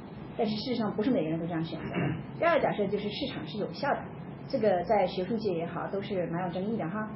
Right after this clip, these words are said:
这个 Thaler 教授呢，就是我们第三位，呃，刚刚获得诺贝尔奖的那位教授呢，他曾经说过这样一句话，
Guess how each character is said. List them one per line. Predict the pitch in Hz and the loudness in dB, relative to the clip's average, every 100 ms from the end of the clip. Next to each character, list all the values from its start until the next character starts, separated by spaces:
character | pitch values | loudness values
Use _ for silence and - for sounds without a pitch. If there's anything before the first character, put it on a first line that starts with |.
| - - - - - - - - - | -10 -10 -12 -10 -10 -8 -10 -12 -2
这 | 226 | 2
个 | 202 208 | 2 4
Thaler | 330 339 208 | 6 6 4
教 | 202 | 2
授 | 190 | 0
呢， | 185 170 | -2 -2
就 | |
是 | 208 | -2
我 | 185 | -2
们 | 170 | -2
第 | 254 | -2
三 | 302 302 | 0 2
位， | 302 - - - - - - | 2 0 -4 -10 -10 -10 -6
呃， | 196 185 185 | -2 0 2
刚 | 247 | 4
刚 | 285 302 | 4 4
获 | 285 | 4
得 | 185 | 2
诺 | 190 | 2
贝 | 190 | 2
尔 | 190 | 2
奖 | 170 | 0
的 | 165 | -2
那 | 180 180 | -2 0
位 | 165 - | -2 0
教 | 190 180 | 0 0
授 | 185 | 0
呢， | 160 196 | -2 -2
他 | |
曾 | 185 185 | -4 -2
经 | 185 | -2
说 | 208 | 0
过 | 190 | 0
这 | - | 0
样 | - | -2
一 | - | -4
句 | |
话， | - - | -6 -6